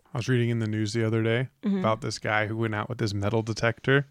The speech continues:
Speaker 1: and started, and, you know, heard the beep of the metal detector. So he
Speaker 2: Right.
Speaker 1: started to dig. Before he knew it, he had dug a twelve-foot hole. And at that time, he realized that the thing that was setting his metal detector off was his steel toe boots in his shoes.
Speaker 2: Oh my <laughs>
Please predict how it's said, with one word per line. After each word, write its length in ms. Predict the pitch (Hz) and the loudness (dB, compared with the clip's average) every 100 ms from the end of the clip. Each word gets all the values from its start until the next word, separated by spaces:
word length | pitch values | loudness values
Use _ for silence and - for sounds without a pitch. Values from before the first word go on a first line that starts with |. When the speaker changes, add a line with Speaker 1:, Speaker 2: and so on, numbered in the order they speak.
| - - - _ _ _ _ - | -14 -20 -20 _ _ _ _ -10
Speaker 1:
and 300 | 113 107 113 | -6 -4 -4
started, 540 | - 110 110 110 107 - | -2 0 0 -2 -6 -8
and, 140 | 113 | -6
you 100 | 107 | -6
know, 60 | 104 | -6
heard 280 | - 123 110 | -4 -2 -2
the 80 | 110 | -2
beep 360 | 101 110 - 113 | -2 -2 -2 -4
of 80 | |
the 60 | 104 | -4
metal 200 | 104 107 | -2 -2
detector. 540 | 110 110 113 - 139 131 | -2 -2 -2 0 0 -2
So 100 | - | -4
he 40 | |
Speaker 2:
Right. 60 | 110 | -2
Speaker 1:
started 320 | 107 110 95 | 2 0 0
to 80 | - | -6
dig. 420 | 107 107 104 104 - _ _ _ _ | -2 0 0 -2 -10 _ _ _ _
Before 340 | 123 113 127 120 | -8 -6 0 2
he 60 | 117 | 4
knew 200 | 117 117 | 4 2
it, 140 | 120 | 0
he 80 | 117 | -2
had 140 | 107 | -2
dug 280 | 110 107 104 - | 0 0 -2 -6
a 60 | - | -6
twelve-foot 640 | - 110 107 - 117 117 | 4 4 4 2 2 2
hole. 460 | - 110 107 139 - - | 0 2 4 2 -2 -4
And 1000 | 117 110 110 110 110 110 110 110 113 - - | -2 0 -2 -2 -2 -4 -4 -6 -10 -14 -6
at 200 | 117 - | -4 4
that 200 | 117 - | 4 4
time, 280 | 117 113 | 2 2
he 100 | 113 | 4
realized 720 | 107 107 110 113 113 113 - | 4 4 6 6 4 2 0
that 240 | 120 113 - | 0 0 0
the 80 | 113 | -4
thing 300 | - 117 117 | 2 2 2
that 80 | 117 | 2
was 160 | 107 | 0
setting 300 | - 110 110 | 2 2 2
his 120 | 113 104 | 2 2
metal 260 | 107 117 | 2 2
detector 500 | 113 - 113 - 113 | 2 -2 -2 -2 4
off 300 | 110 120 - | 6 6 2
was 200 | 165 117 | 0 2
his 160 | 110 104 | 4 2
steel 380 | - - 113 113 | -2 0 2 2
toe 340 | - 117 113 | 2 4 4
boots 500 | 107 110 113 - - | 4 2 2 0 -6
in 120 | 117 113 | -2 0
his 140 | 107 | -2
shoes. 480 | - 113 110 104 - | 0 2 4 2 -2
Speaker 2:
Oh 160 | - 294 | 2 2
my 1120 | 247 226 - - - 427 - 285 - - | 2 -4 -4 -6 -4 -4 0 0 0 0
<laughs> 20 | - | -2